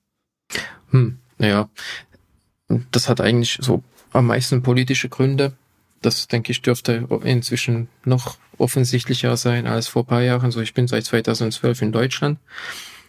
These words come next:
Und eigentlich, es war damals schon so, dass man als junger Arzt nicht so viel Perspektive hatte. Zum einen wegen Politik und zum anderen,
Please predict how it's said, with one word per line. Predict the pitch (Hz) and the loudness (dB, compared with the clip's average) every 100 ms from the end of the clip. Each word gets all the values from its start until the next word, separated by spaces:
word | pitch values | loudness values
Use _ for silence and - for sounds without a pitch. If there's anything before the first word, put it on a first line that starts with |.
| _ _ | _ _
Und | 110 113 | 0 0
eigentlich, | 110 113 110 | 0 0 0
es | 107 - - | -2 -4 -2
war | 113 | 0
damals | 110 110 113 110 | 2 2 2 0
schon | - 107 | 0 -2
so, | 107 113 | 0 0
dass | 107 104 - | 0 -2 -2
man | 107 107 117 | -2 -2 -2
als | 113 113 | -2 0
junger | 127 120 117 | 0 0 0
Arzt | 117 - | -2 0
nicht | 120 | 0
so | 127 | 0
viel | 123 113 | 0 0
Perspektive | - 117 - 120 - 120 117 | 0 -2 -2 -6 0 0 2
hatte. | 117 127 123 | 0 0 -2
Zum | - 117 | -2 0
einen | 110 113 110 | 0 0 0
wegen | 113 117 117 | 0 0 -4
Politik | - 113 127 - 127 | 0 2 2 -2 -2
und | 120 113 - - | 0 0 -4 -8
zum | - 107 | -2 0
anderen, | 101 123 120 117 123 | 2 2 2 0 -2